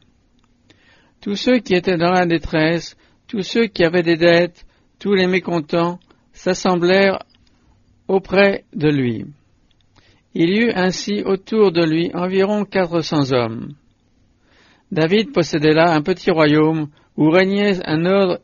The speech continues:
et une discipline irréprochables. Mais comme il savait pertinemment que le roi n'avait pas abandonné ses projets meurtriers et qu'il n'était pas en parfaite sécurité dans cette retraite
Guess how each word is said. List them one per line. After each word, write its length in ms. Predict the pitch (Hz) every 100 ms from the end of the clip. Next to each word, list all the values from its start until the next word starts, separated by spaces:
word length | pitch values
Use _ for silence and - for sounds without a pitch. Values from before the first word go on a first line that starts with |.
| -
et 120 | 170
une 80 | 175
discipline 560 | 165 - 151 185 175 180
irréprochables. 920 | 175 175 156 143 135 107 107 - 151 _ _ _ _ _ _ _ -
Mais 360 | 165 208 - -
comme 300 | - 202 214
il 120 | 190 165
savait 440 | - 196 202 196
pertinemment 800 | 180 160 - 180 185 185 190 156 -
que 80 |
le 100 | 170
roi 240 | 175 196 185
n'avait 240 | 156 151
pas 200 | 143 185
abandonné 480 | 165 160 175 175 175
ses 180 | 160 156
projets 400 | 151 170 151 156
meurtriers 720 | 170 165 - 139 143 147 156 _ _ _
et 160 | 165 170
qu'il 220 | - 175
n'était 240 | 165 160 151
pas 240 | 208 196
en 80 | 160
parfaite 380 | 170 147 175 147
sécurité 600 | 170 147 170 156 170 143
dans 160 | 165
cette 260 | 165 170 -
retraite 540 | 135 127 - 147 151